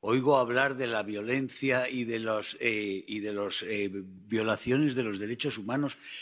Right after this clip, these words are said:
pienso que estamos hablando de Cuba o que estamos hablando de Venezuela. Hablan por allí de vertedero, de vertederos.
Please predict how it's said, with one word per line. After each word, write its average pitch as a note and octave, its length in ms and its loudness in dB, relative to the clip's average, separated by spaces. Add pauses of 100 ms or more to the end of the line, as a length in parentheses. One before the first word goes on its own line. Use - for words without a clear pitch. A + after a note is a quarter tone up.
(260)
pienso C#3 300 4
que A#2+ 60 0
estamos C3+ 340 0
hablando B2+ 380 4
de A2+ 160 -2
Cuba D3 560 0
o D#2+ 100 -4
que - 100 -10
estamos C3 340 -4
hablando B2+ 340 2
de A#2+ 120 2
Venezuela. G#2+ 760 2 (420)
Hablan C3 400 2
por B2 160 2
allí A2+ 280 2
de C#3+ 160 4
vertedero, A#2 760 2
de F#2+ 340 -6
vertederos. A2+ 920 0